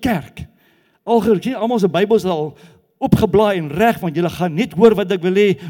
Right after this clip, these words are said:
Ek hoop julle is by die regte bladsy profeties, die wie se Bybel oop is. Twee voorbeelde. Ou Testament, Noag. Die Here vat my na Noag toe, né? En dan vat hy my na Nuwe Testament, na die S-,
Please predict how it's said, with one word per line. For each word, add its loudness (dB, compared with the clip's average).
Ek 4
hoop -4
julle 0
is -4
by -4
die -2
regte -4
bladsy -4
profeties, -2
die -6
wie 0
se -4
Bybel 2
oop 2
is. -8
Twee -4
voorbeelde. 0
Ou 2
Testament, 0
Noag. 4
Die -4
Here 0
vat -4
my 0
na 2
Noag 2
toe, -8
né? -4
En -4
dan -4
vat -2
hy 0
my -2
na -2
Nuwe 0
Testament, 0
na -2
die -2
S-, -16